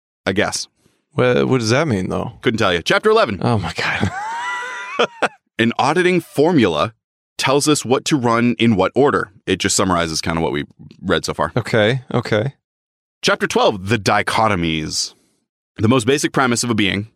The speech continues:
Speaker 1: is that it produces energy.
Speaker 2: Um, well, uh, uh, uh, no, that's not really scientific, though.
Speaker 1: Oh, but he said it.
Speaker 2: No, we, <laughs> the, the, the, uh,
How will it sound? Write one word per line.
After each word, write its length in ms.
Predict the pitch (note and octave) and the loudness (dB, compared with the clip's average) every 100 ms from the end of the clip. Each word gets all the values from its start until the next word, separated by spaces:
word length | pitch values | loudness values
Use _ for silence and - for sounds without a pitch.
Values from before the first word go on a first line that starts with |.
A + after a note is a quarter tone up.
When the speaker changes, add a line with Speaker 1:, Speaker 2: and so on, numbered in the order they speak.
| _ - | _ -6
Speaker 1:
is 100 | F#2+ | -2
that 120 | F#2+ | -2
it 40 | - | 0
produces 360 | F#2+ F2 F#2 | -2 -2 -2
energy. 360 | F#2 E2+ D#2+ - - _ _ _ _ _ _ _ _ - | -2 -2 -6 -12 -18 _ _ _ _ _ _ _ _ 0
Speaker 2:
Um, 600 | C3+ C#3+ C#3+ D3 D3 C#3+ | 2 4 4 4 2 2
well, 460 | G#3 G#3+ G#3 G3+ | 2 4 4 4
uh, 500 | G#3 A3 G#3 G3+ G#3 | 2 4 2 2 0
uh, 580 | G3+ F#3+ F#3 F3+ F3 E3+ | 0 2 2 2 2 0
uh, 680 | - F3 E3 D#3+ D3+ C#3+ C#3+ | 0 2 2 2 2 0 -2
no, 300 | C#3+ D3+ D#3 D#3 | 0 2 2 2
that's 240 | D#3 - | 0 0
not 140 | E3 | 0
really 200 | D3 C#3+ | 0 0
scientific, 560 | A#2 C3 A2 A2+ F#2 F#2 | 2 0 0 0 -2 -4
though. 280 | - - A2 - - - | -2 -2 -4 -10 -10 -2
Speaker 1:
Oh, 220 | C#3+ E2+ - | -2 -2 -6
but 120 | - G2 | -6 -4
he 80 | |
said 180 | A2+ C#3 | 0 0
it. 140 | B2+ - - _ - | 0 -2 -14 _ -10
Speaker 2:
No, 640 | - D3+ D#3+ D3+ D#3 D3+ D3+ | -2 2 2 4 4 4 4
we, 200 | D3+ D3+ | 2 2
<laughs> 1200 | B2 - - - - - - - - _ _ _ - - - - - - - - | 0 -2 -6 -8 -10 -10 -12 -14 -18 _ _ _ -8 -6 -6 -10 -14 -20 -20 -10
the, 300 | C3+ D3 C#3+ | 2 4 4
the, 340 | C#3 C#3+ D3+ C#3 | 4 4 4 4
the, 360 | B2 D#3 D3+ C#3+ | 2 4 6 6
uh, 400 | C#3 C3+ B2+ | 6 6 4